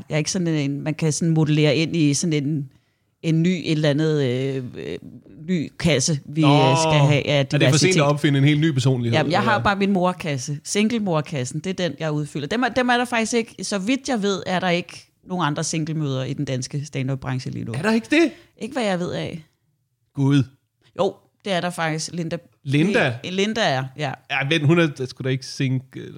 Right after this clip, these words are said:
Speaker 1: Jamen, det ved jeg ikke, om hun er. Det har jeg
Speaker 2: Ja,
Speaker 1: ingen
Speaker 2: det ved
Speaker 1: anelse
Speaker 2: jeg
Speaker 1: om.
Speaker 2: fa-, ej, det ved
Speaker 1: Jeg
Speaker 2: jeg
Speaker 1: aner det
Speaker 2: ikke.
Speaker 1: ikke.
Speaker 2: Ja, ja.
Speaker 1: Jeg aner det ikke. Men i hvert fald, uanset hvad, så var det sådan en, øh,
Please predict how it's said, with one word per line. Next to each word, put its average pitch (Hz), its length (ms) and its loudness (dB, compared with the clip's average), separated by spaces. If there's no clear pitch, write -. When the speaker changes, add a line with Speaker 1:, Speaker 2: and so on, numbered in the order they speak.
Speaker 1:
Jamen, - 140 -8
det 220 100 -2
ved 214 140 -2
jeg 190 80 -2
ikke, 190 120 -4
om 190 60 -4
hun 180 100 -6
er. 156 160 -6
Det 156 80 -10
har - 0 -
jeg 156 60 -6
Speaker 2:
Ja, 139 60 -8
Speaker 1:
ingen 139 60 -6
Speaker 2:
det - 80 0
ved - 60 2
Speaker 1:
anelse 127 200 -6
Speaker 2:
jeg 120 80 -8
Speaker 1:
om. - 60 -12
Speaker 2:
fa-, - 60 -16
ej, 123 60 -2
det 117 140 -10
ved 139 80 -8
Speaker 1:
Jeg - 80 -6
Speaker 2:
jeg 95 80 -6
Speaker 1:
aner 85 140 -8
det 80 80 -6
Speaker 2:
ikke. 131 100 -6
Speaker 1:
ikke. - 100 -10
Speaker 2:
Ja, 110 140 -2
ja. 85 160 -4
Speaker 1:
Jeg - 100 -12
aner 87 100 -12
det 87 60 -8
ikke. 131 160 -10
Men 214 140 0
i 233 40 2
hvert 226 180 0
fald, 175 180 0
uanset 196 360 -2
hvad, 165 160 0
så 185 140 -4
var 185 140 0
det 180 140 -2
sådan 170 280 -2
en, 165 220 0
øh, 73 760 -4